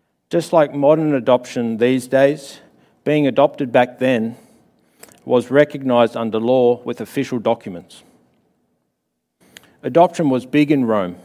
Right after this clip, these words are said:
with the upper class because only the eldest son, uh, could legally inherit the family's estate and political status. See, back then was, having a child was actually really hard.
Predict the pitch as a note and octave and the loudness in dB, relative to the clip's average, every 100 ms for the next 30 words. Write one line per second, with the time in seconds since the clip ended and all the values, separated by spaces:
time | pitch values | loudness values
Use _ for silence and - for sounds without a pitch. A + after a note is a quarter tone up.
0 | _ _ _ _ _ _ _ - _ - | _ _ _ _ _ _ _ -20 _ -10
1 | - C3+ C3+ C#3 - A#2 F2+ - - _ | -2 0 0 -2 -2 0 0 -6 -20 _
2 | _ _ _ _ _ _ _ _ _ _ | _ _ _ _ _ _ _ _ _ _
3 | B2+ C#3 E3 F3+ E3 D3 C3+ D#3 E3+ D#3+ | -8 -4 -2 -2 -2 -4 2 2 2 0
4 | - - C#3 A2+ A#2 B2 - _ _ _ | -6 -2 0 0 -4 -10 -20 _ _ _
5 | _ _ _ _ - A#2+ A#2+ A#2 - _ | _ _ _ _ -4 2 4 2 -4 _
6 | - C#3+ B2+ D3 D3+ D3 C#3 C3 A#2+ A#2 | -6 -4 0 0 0 0 -4 -4 -6 -6
7 | A#2 C3+ C3 A#2+ - _ _ A#2 - B2+ | -4 -2 0 -2 -10 _ _ -10 -4 -2
8 | B2 A#2 G2+ G#2 - G#2+ G2 - - _ | 0 -2 -4 -10 -4 -2 -2 -4 -20 _
9 | - A2 A2+ A2 G#2 - F#2+ - G2 E2+ | -10 -10 -6 -4 -4 -8 -10 -4 -4 -6
10 | - - _ _ _ _ _ _ _ _ | -16 -20 _ _ _ _ _ _ _ _
11 | _ _ _ _ _ - C#3 B2+ D#3+ E3 | _ _ _ _ _ -8 -6 0 2 2
12 | D#3 D3+ C3 B2 - C#3 C3 A2 - A#2+ | 0 0 0 -2 -2 -2 0 -4 -2 2
13 | A#2+ G#2+ G#2+ G#2 G#2+ G2+ G2+ F#2 G2+ F#2+ | 2 0 -6 -6 -6 -4 -4 -4 -4 -6
14 | D#2+ | -6